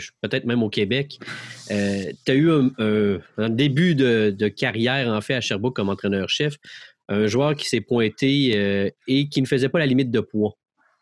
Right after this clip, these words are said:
et que tu avais suspendu avec son accord et tout ça. Tout ça, c'était fait, je pense, de façon, euh, très, très clean. Est-ce que, euh, ça a été un revirement drastique dans la culture de l'équipe où les gars ont comme fait, « OK,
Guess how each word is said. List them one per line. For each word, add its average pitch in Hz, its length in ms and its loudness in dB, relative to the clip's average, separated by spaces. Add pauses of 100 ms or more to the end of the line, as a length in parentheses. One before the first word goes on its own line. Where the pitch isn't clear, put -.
(800)
et 104 180 0
que 120 100 -2
tu 113 220 -2
avais 117 380 2
suspendu 120 640 0
avec 135 220 0
son 156 120 0
accord 139 340 0
et 123 40 -2
tout 117 120 -4
ça. 151 160 0
Tout 147 120 -12
ça, 151 100 -2
c'était 120 220 -4
fait, 127 180 -6
je 101 160 -2
pense, 117 220 -2
de 107 80 -2
façon, 107 380 -2
euh, 90 200 -2
très, - 140 -6
très 104 220 -4
clean. 139 300 -2 (580)
Est-ce 123 240 -2
que, - 120 -2
euh, 147 420 4 (180)
ça - 300 0
a 170 60 2
été 151 160 0
un 135 140 4
revirement 123 640 2 (420)
drastique 156 680 -2
dans 131 100 0
la 117 100 0
culture 127 380 0
de 127 60 2
l'équipe 113 340 -2
où 127 60 0
les 113 120 2
gars 127 100 2
ont 127 100 2
comme 104 180 0
fait, « 123 220 -2
OK, 120 260 0